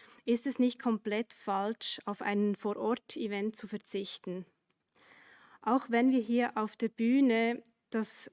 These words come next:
Publikum sehr vermissen. Uns ist bewusst, dass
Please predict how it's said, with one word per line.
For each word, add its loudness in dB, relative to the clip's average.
Publikum -2
sehr -4
vermissen. -6
Uns 4
ist 2
bewusst, 2
dass 0